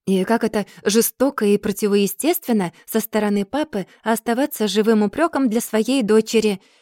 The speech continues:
Если так пойдет дальше, то скоро люди начнут думать, что я папина мама".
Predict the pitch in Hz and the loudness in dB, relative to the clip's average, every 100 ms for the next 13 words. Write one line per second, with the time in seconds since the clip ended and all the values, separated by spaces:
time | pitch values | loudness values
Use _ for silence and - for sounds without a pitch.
0 | - 196 208 214 185 214 - 196 190 180 | -2 -2 0 -2 -2 -4 -2 -2 0 -2
1 | 156 185 269 - 208 - 185 190 - 262 | -2 -2 -2 -4 -4 -2 -2 -2 -2 0
2 | 240 214 226 214 196 - 190 247 247 - | 2 2 0 0 -2 -4 -2 0 0 -2
3 | - 185 233 - _ _ _ 247 302 330 | -2 0 0 -2 _ _ _ 2 2 0
4 | 311 302 233 196 208 214 | 0 0 2 2 2 2